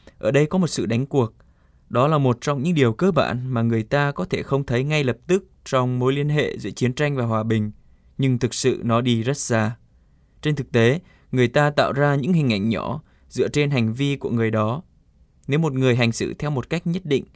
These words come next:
chúng ta có thể biết người này ở trạng thái nào và chúng ta có thể,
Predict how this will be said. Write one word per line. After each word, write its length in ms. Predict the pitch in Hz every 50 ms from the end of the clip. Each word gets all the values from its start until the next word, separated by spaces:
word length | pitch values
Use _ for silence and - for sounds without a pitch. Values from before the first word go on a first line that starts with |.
| _ _ _ _ _ _ _
chúng 140 | - 147 160
ta 160 | - 175 165
có 120 | 160 - 190
thể 180 | 185 127 113
biết 240 | 107 123 151 175 180 - _ _ _ _
người 180 | 131 127 127 123
này 220 | 123 120 117 107
ở 80 | 87 78
trạng 240 | - 120 87 -
thái 160 | - 117 120 139
nào 380 | 147 139 127 117 110 107 - - _ _ _ _ _
và 280 | - 123 120 117 113 110
chúng 160 | - 139 143
ta 160 | - 160 147
có 140 | 143 - 160
thể, 360 | - - 135 - - - -